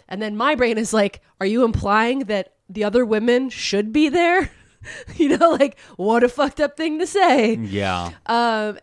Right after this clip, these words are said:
Speaker 1: and she, so this lady's trying to convince her that she should do this hide and seek tournament because it's being run by this extreme sports company called Ox Extreme Sports. And the winner of the hide and seek tournament gets fifty thousand dollars.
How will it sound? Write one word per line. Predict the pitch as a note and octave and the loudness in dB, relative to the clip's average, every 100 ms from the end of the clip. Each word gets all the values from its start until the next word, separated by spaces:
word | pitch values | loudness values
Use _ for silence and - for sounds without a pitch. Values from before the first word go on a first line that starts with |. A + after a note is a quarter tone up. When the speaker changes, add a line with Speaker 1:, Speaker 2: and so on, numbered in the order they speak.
| - | -4
Speaker 1:
and | B3 | -4
she, | A#3+ C#4+ C4+ | -2 -6 -6
so | - A#3+ A#3 | -4 -2 -2
this | A3+ G#3+ | -6 -6
lady's | A#3+ C#4 - | -6 -6 -6
trying | B3 | -8
to | A3+ | -8
convince | A3 G#3+ A3 | -8 -6 -6
her | A#3 | -6
that | G3+ F3 | -8 -8
she | - B3 | -10 -10
should | - G3+ | -10 -10
do | A3 | -8
this | G3 G3+ | -8 -10
hide | - G3+ | -8 -6
and | G3+ G3 | -6 -8
seek | - E4 | -10 -10
tournament | - A3+ G#3 G3 F#3+ - _ - _ | -8 -8 -4 -4 -6 -10 _ -20 _
because | - A3+ A#3+ A3 G#3 G3 F#3 _ | -14 -12 -6 -4 -4 -6 -12 _
it's | G#3 - | -12 -8
being | B3 A#3+ F#3+ | -8 -8 -6
run | G3 A3 | -6 -6
by | B3 A3+ | -4 -2
this | G#3 G3+ | -4 -8
extreme | - - - G#3 | -10 -12 -8 -8
sports | G3+ - G3 - | -8 -8 -8 -8
company | - C#4+ E4+ F4 F4+ - - _ | -8 -6 -4 -4 -6 -8 -20 _
called | A#3 F#3 - | 0 0 -2
Ox | F#3+ F#3 - - | -6 -6 -10 -16
Extreme | - - A#3 A#3+ | -12 -10 -8 -8
Sports. | - - F#3 F#3 - - - - - - | -10 -6 -6 -6 -12 -18 -20 -20 -20 -10
And | G#3+ A3+ | -6 -4
the | |
winner | G3 G#3 C#4+ D#4 C#4+ E4+ - - | -4 -2 0 2 0 -2 -8 0
of | A3 G#3 G3+ F#3+ | 2 2 0 -4
the | |
hide | G#3 A3 | -2 -2
and | C4 | -2
seek | - A3+ | -4 -10
tournament | - G#3 G#3 F#3+ | -6 -6 -6 -4
gets | F#3+ | -6
fifty | - C4 - A#3 | -6 -10 -8 -6
thousand | G#3 F#3+ F#3 F3 | -2 -2 -2 -4
dollars. | D#3+ C#3 - - | -6 -6 -14 -20